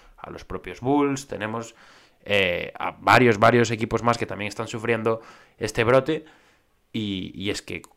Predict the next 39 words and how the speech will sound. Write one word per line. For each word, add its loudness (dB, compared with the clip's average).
ante -4
estas -2
cosas, 4
pues, -8
la 2
pandemia 4
no 6
ha 2
terminado, 4
entonces -2
tenemos -4
que -2
actuar 2
antes 0
de 0
que, 4
antes -2
de -4
que -4
sea 0
tarde 2
y, -8
y -6
de -4
que -10
se -8
generen -2
este -10
tipo -2
de, 0
de -6
injusticias -4
que -6
no -2
solo 4
afectan 0
en -6
el -2
terreno -2